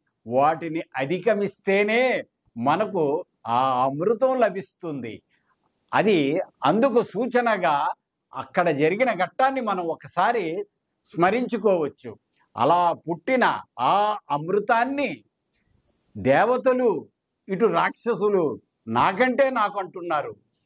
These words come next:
మేము తీసుకుంటామంటే మేము తీసుకుంటున్నాం అంటున్నారు. అప్పుడు ఉద్భవించాడు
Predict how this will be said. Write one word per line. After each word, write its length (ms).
మేము 280
తీసుకుంటామంటే 760
మేము 260
తీసుకుంటున్నాం 800
అంటున్నారు. 500
అప్పుడు 720
ఉద్భవించాడు 1000